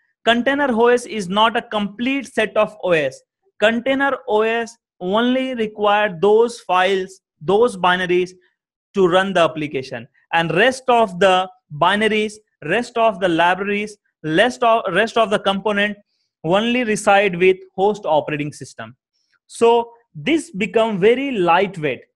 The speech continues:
So container are basically takes very few seconds to spawn, take very few seconds to turn off, turn on, move, migrate. So any operation you are doing with a container,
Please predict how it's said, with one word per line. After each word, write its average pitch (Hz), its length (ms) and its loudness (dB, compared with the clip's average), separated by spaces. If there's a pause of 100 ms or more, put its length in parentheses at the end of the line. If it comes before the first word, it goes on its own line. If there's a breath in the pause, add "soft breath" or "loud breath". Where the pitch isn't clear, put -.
(140)
So - 180 -4
container 220 560 -6
are 247 140 -4
basically 226 720 -8 (240)
takes 254 300 0
very 240 280 0
few 294 240 0
seconds 190 560 -2 (340)
to 220 340 4 (160)
spawn, 240 560 0 (260)
take 240 220 -2
very 240 200 -2
few 285 240 -4
seconds 208 540 -4 (460)
to 226 180 2 (100)
turn 254 220 4
off, 247 300 2 (100)
turn 247 180 0
on, 240 280 -2 (280)
move, 226 560 2 (280)
migrate. 233 580 0 (220)
So 247 280 -4
any 302 280 0
operation 254 520 0
you 240 140 0
are 226 80 2
doing 233 260 -2
with 233 140 -4
a 220 80 -2
container, 208 560 0